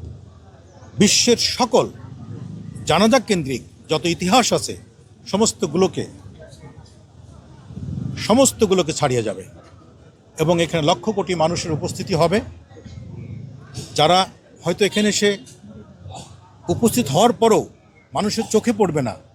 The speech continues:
বা যারা দেশে বিদেশে সকল জায়গায় আছেন, তারা কিন্তু জানাজা অংশগ্রহণ করবেন। এভাবে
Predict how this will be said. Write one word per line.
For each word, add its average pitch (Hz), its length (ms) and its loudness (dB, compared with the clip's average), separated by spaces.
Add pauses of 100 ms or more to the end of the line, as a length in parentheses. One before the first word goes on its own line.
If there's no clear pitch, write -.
(840)
বা 165 100 2
যারা 175 240 4
দেশে 190 320 0
বিদেশে 196 340 -6
সকল 214 300 -2
জায়গায় 170 280 2
আছেন, 123 240 -6 (460)
তারা 196 160 4
কিন্তু 214 160 -2
জানাজা 160 220 0
অংশগ্রহণ 127 380 -4
করবেন। 110 340 -6 (1200)
এভাবে 208 400 2